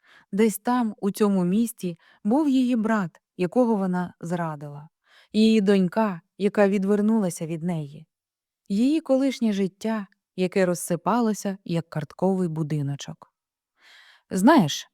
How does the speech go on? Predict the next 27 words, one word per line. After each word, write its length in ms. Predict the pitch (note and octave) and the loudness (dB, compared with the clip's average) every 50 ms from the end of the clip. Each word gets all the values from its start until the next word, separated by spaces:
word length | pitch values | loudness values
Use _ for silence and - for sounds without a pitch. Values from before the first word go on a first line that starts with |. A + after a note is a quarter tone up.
| _ _ _ _ - | _ _ _ _ -4
раптом 360 | G3 F#3 E3+ D#3 - F3 D#3+ | -2 -2 -2 0 -2 -2 -4
сказала 420 | D#3+ - - F3+ E3 F3+ E3 D#3+ E3 | -2 -2 -2 0 0 0 0 0 0
Людмила, 500 | F3 F#3+ F3+ F#3 F3 D3 C3+ C3+ C#3 - _ _ _ _ _ _ _ _ _ _ _ _ _ _ - | 0 0 0 0 0 0 -2 -6 -10 -14 _ _ _ _ _ _ _ _ _ _ _ _ _ _ -12
«а 300 | - G3+ G#3+ G#3+ G3+ F#3 - - | -10 -8 -6 -6 -8 -8 -6 -6
Андрій 440 | F#3 G3 G3+ G3 G3 A3 C4+ D#4 D4+ | -4 -4 -4 -4 -6 -8 -8 -6 -6
навіть 400 | C#4+ C#4+ C#4 C#4 B3+ C#4 C4 - | -6 -4 -6 -6 -8 -8 -8 -6
не 120 | C4 C#4 | -6 -6
хотів 380 | - D#4+ D#4 - - G4 A#3+ - | -6 -8 -10 -6 -4 -4 -4 -4
подавати 500 | - G#3 G3 A3 A3 A3+ G3 - G3 F#3+ | -6 -4 -4 -4 -2 -4 -4 -4 -4 -6
до 140 | F3+ G#3 | -6 -6
суду 260 | G3 - A3 G3+ A3 G#3 | -6 -6 -4 -4 -4 -4
спочатку. 600 | - - C#4 - - A#3+ F3+ - - - D#3 - _ - - - _ _ | -4 -6 -6 -4 -2 -4 -4 -4 -6 -12 -12 -12 _ -20 -20 -20 _ _
Це 220 | - - D4+ D#4 D#4 | -6 -2 0 2 2
його 260 | D#4+ D#4+ C#4+ D#4+ D#4 | 2 4 6 4 4
партнери 480 | - E4 E4 E4 - G4 F4 C4 A#3 G#3 | 6 4 2 4 4 2 2 4 2 2
наполягли. 640 | G#3 G3+ - G#3+ G#3+ A3+ B3 A3+ G#3+ F#3+ D#3 C3 - _ _ _ _ _ _ - | 0 0 0 0 0 0 0 0 -2 -4 -6 -6 -10 _ _ _ _ _ _ -18
Сказали, 560 | - - - A3 G#3 G#3 G#3+ G#3 G#3 G3+ G3+ | -12 -6 -2 0 2 4 4 4 4 2 -2
що 280 | - - - G#3+ G#3 | -2 -2 -2 0 0
не 140 | G3+ G#3 A#3 | 2 2 2
можна 360 | C#4 F4+ E4+ A#3+ F#3 F#3+ F#3 | 2 2 2 0 0 -2 -2
залишати 540 | F3 F#3+ F#3 F3+ F#3 - - D#4 F#4 - C4+ | -2 -2 -2 -2 -2 -2 -2 -2 -2 -2 -4
такий 300 | G3 - G3 - G#3 G3+ | -2 -4 -4 -2 -2 -4
вчинок 340 | F3 - - G#3 G3+ G#3 G#3 | -4 -2 -2 -2 -2 0 0
безкарним». 680 | G#3+ B3 D#4 - - - G3 D#3 C#3 C#3 C#3+ C3 C3+ - _ _ _ _ _ _ _ _ _ _ _ _ - | -2 -4 -4 -4 -4 -4 -4 -4 -4 -8 -10 -10 -12 -14 _ _ _ _ _ _ _ _ _ _ _ _ -14
«Звідки 380 | F3+ G3+ C4+ F#4+ - - A4+ | -8 -2 -2 -2 0 0 -2
ти 140 | A4 - A4+ | 0 0 -2
знаєш?» 540 | A4+ - G4 A#3+ E3+ D3+ C#3 C3+ - - | -4 0 -2 0 0 -2 -6 -10 -14 -18